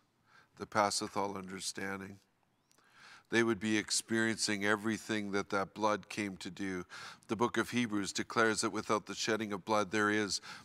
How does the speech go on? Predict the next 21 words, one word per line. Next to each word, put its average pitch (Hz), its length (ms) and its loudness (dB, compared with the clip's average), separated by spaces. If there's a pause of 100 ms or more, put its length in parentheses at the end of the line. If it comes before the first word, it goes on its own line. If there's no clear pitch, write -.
(100)
no 117 200 4
forgiveness 101 640 0
of 104 140 2
sins. 101 460 0
Oh 110 200 2
God, 92 460 -4 (920)
<sighs> 104 240 -8
we 113 200 2
are 104 180 4
sinners 95 540 -2
in 101 160 -4
need 101 180 -2
of 101 120 -2
a 107 40 0
Savior. 92 580 -4 (1300)
We 113 160 4
are 107 140 6
sinners 113 520 2
who 104 180 2
need 101 260 0
that 95 340 0